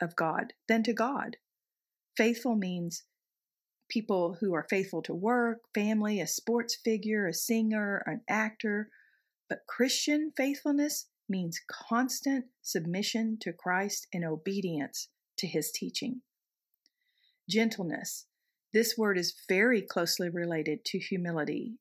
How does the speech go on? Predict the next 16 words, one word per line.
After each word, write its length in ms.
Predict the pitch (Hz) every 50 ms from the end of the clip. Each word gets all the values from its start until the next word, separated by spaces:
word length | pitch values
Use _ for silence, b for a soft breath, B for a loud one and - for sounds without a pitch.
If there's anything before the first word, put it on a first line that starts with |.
| _ -
and 100 | 190 185
it 120 | - -
means, 420 | - 190 208 214 220 208 190 180 -
as 100 | 180 170
believers, 800 | - - 170 170 175 196 202 202 170 165 - - 226 - - - _
we 360 | - 170 190 196 208 220 233
t-, 120 | 233 - - -
are 240 | - 175 175 175 185
to 200 | 185 - - 196
exhibit 760 | 175 - - - 190 170 147 143 190 185 170 165 151 - - - - _ _
strength 720 | _ - - - - - 226 226 202 180 - - - - - _ _ _ _ _ _ -
under 260 | 190 180 175 170 170
control. 640 | 170 - - 170 165 - - 175 165 - - 208 - _ _ _ _ _ _ _ _ _ _ _ _ _ _ _ 226
This 140 | 240 -
doesn't 280 | - 330 330 - 392 -
mean 460 | 226 214 190 180 175 180 190 220 240